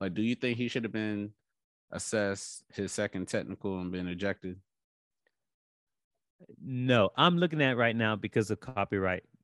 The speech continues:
Speaker 2: <laughs> guidelines. I'm not allowed to, you know, broad-, uh, broadcast without written consent of the N B A. And I'm looking at it right now, right? At, if you watch it, you know, stu-, uh, live speed and so forth, yes, it looks egregious.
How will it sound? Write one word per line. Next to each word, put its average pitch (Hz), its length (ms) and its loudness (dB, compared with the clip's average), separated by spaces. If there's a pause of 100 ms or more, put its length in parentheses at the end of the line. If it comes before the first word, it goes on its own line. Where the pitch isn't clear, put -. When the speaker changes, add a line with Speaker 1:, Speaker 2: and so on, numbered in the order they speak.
(280)
Speaker 2:
<laughs> - 280 -12
guidelines. 117 1120 0
I'm 101 140 -4
not 98 180 -2
allowed 95 280 -4
to, 92 240 -10
you 110 100 -10
know, 90 180 -12 (540)
broad-, 104 360 0
uh, 92 160 -4
broadcast 98 460 -2
without 95 300 -2
written 101 220 -6
consent 92 340 -6
of 92 100 -12
the 101 80 -4
N 95 140 -6
B 95 140 -4
A. 101 140 -6 (540)
And 175 120 4
I'm 185 140 2
looking 143 240 4
at 120 100 4
it 107 40 0
right 101 200 2
now, 90 300 -6 (160)
right? 101 240 -4 (720)
At, 139 140 2 (180)
if 143 180 -2
you 208 120 2
watch 180 260 6
it, 180 160 0 (420)
you 123 140 -4
know, 110 180 2
stu-, 123 600 -2
uh, 107 220 2 (180)
live 123 520 4
speed 127 480 2
and 117 120 -2
so 120 180 0
forth, 120 360 0
yes, 117 320 2
it 117 40 -4
looks 117 200 -4
egregious. 101 680 -6